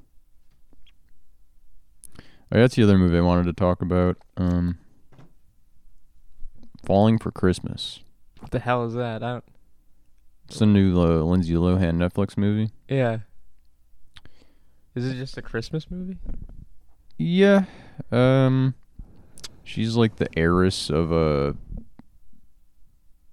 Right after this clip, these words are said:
Speaker 1: rich company. I, I don't know. Uh, her dad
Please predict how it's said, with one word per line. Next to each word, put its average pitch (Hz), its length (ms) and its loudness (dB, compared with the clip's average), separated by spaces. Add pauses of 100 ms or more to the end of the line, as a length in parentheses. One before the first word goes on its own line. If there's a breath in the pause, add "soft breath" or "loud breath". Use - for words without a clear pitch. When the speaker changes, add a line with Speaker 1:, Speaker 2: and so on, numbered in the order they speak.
(520)
Speaker 1:
rich - 280 -4
company. 92 480 0
I, 80 260 2
I 82 40 0
don't 82 140 0
know. 85 240 0 (140)
Uh, 60 480 -6
her 98 80 -2
dad 85 380 2